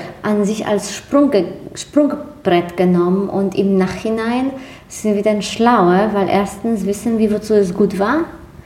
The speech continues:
und können dankbar sein, dass es nicht geklappt hat. Und wenn es geklappt hat, können wir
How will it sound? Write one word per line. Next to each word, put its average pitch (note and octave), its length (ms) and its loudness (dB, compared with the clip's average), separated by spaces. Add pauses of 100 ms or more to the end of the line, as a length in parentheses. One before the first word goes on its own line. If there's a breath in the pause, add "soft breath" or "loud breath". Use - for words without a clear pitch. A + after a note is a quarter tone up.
(260 loud breath)
und G3+ 200 -2
können G#3+ 240 2
dankbar A3+ 360 2
sein, A3 220 2
dass G3 120 2
es G3+ 160 -2
nicht B3+ 180 2
geklappt G#3 380 -2
hat. C4+ 180 -2
Und D#4 320 4 (380 loud breath)
wenn A#3 140 4
es C4+ 80 2
geklappt A3+ 400 0
hat, G#3+ 180 -2
können A3 420 2
wir A#3 240 2